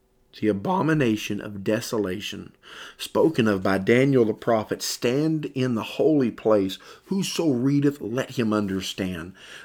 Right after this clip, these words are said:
Then let them which are, be in Judea flee into the mountains. Let him which is on the housetop not come down to take anything out of his house. Neither let him which is in the field return back to take his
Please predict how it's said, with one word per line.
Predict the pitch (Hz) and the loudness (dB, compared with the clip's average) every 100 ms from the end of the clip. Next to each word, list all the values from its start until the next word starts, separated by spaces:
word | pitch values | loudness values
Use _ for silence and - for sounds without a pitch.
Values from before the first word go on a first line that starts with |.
| - | -4
Then | 98 135 | 2 4
let | 135 135 127 110 | 4 4 2 0
them | 123 139 139 | 2 4 4
which | 127 120 | 2 2
are, | 117 117 | 2 2
be | 117 120 131 | 2 0 0
in | 127 117 | -2 -6
Judea | 107 110 117 131 143 | -2 2 4 4 2
flee | - 135 135 143 147 101 | -2 -2 0 0 -2 -2
into | 131 139 | -4 -2
the | 135 107 | -2 -2
mountains. | 98 95 92 92 90 - - - | -2 -2 -4 -8 -10 -14 -20 -8
Let | - 107 | -2 -2
him | - 139 147 156 | 0 0 2 2
which | 131 - | 0 0
is | 98 | -2
on | 101 | -4
the | 98 | -6
housetop | - 131 131 135 - 139 143 | -6 -2 -2 -4 -6 -6 -6
not | 107 107 135 - - | -4 -2 -2 -6 -10
come | 139 135 123 | -6 -4 -2
down | 120 127 127 127 - - | -2 0 -2 -4 -12 -10
to | - | -4
take | 110 110 101 - | 2 2 2 0
anything | 156 160 135 107 - 123 104 98 | 2 4 4 0 0 0 0 -2
out | 107 104 | -2 0
of | 98 | 0
his | 95 95 | -2 -2
house. | 110 101 90 - - - - - | -2 0 -2 -8 -16 -16 -16 -6
Neither | 104 127 151 151 | 0 2 4 6
let | 135 120 - | 6 4 2
him | - 143 143 | 0 2 4
which | 139 - | 2 0
is | 104 | 0
in | 131 131 | 2 0
the | |
field | 110 143 143 143 | 0 4 6 4
return | 117 107 - 127 139 135 | 2 -2 0 4 4 4
back | 120 123 135 - | 0 0 -2 -6
to | 95 | -6
take | - 127 127 - | -4 -4 -4 -10
his | - 123 120 113 | 0 2 2 0